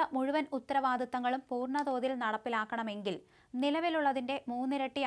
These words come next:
അംഗബലമെങ്കിലും വേണമെന്ന് പറഞ്ഞത് പോലീസ് അസോസിയേഷൻ പ്രതിനിധിയായ ബിജു സാർ മാത്രമല്ല, ശമ്പള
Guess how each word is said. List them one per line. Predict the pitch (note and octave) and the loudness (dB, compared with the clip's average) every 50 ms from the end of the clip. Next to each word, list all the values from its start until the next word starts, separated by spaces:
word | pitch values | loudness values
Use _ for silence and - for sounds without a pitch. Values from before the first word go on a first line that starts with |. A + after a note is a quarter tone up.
| A#3 A3+ | 0 0
അംഗബലമെങ്കിലും | A3+ A3+ B3 A#3 A#3+ A#3 A#3 A#3 A#3 G#3+ G#3 G3 G#3+ G#3+ G3 - - _ G#3+ A3 | -2 -2 -2 0 0 0 0 0 -2 -4 -4 -4 -2 -2 -2 -6 -8 _ -8 -6
വേണമെന്ന് | A3 A3 A3+ A#3+ C4 B3+ B3 A#3 B3 A#3+ - | -4 -4 -4 -4 -4 -4 -4 -4 -6 -4 -2
പറഞ്ഞത് | A3 G#3+ G#3 G#3+ G#3+ G3+ G#3 G3+ G3+ - | -2 -2 -2 -2 -4 -4 -4 -4 -4 -6
പോലീസ് | G3+ G3+ G3 G#3+ A3+ A3 - - A3+ A3+ | -6 -4 -4 -4 -4 -6 -6 -8 -8 -6
അസോസിയേഷൻ | - B3+ B3+ C4 - - C4 B3 B3+ - B3+ B3 A#3+ - - | -4 -4 -6 -6 -4 -4 -4 -4 -4 -4 -8 -8 -8 -8 -8
പ്രതിനിധിയായ | A3+ G#3+ G3+ G#3+ A3+ A3 G3+ G#3+ G#3 G3 F#3+ F#3+ F#3 - - - - - - - _ _ | -6 -6 -4 -6 -6 -6 -6 -4 -2 -2 0 2 0 0 0 -4 -12 -20 -20 -20 _ _
ബിജു | A3 A3 A#3+ G#3+ - C4+ C4 - | -2 -2 -2 2 0 0 0 2
സാർ | - B3+ C4 B3+ - - A3 G#3+ | 2 2 2 2 0 -4 -6 -4
മാത്രമല്ല, | G#3+ G3+ G#3 G#3+ - - A3+ A3 - E3 D#3 - - _ _ _ - - | 0 0 0 0 0 0 0 2 0 -2 -2 -6 -14 _ _ _ -18 -8
ശമ്പള | - A#3+ A3 A3 A3 A#3+ B3+ | -6 -6 -4 -2 -2 0 0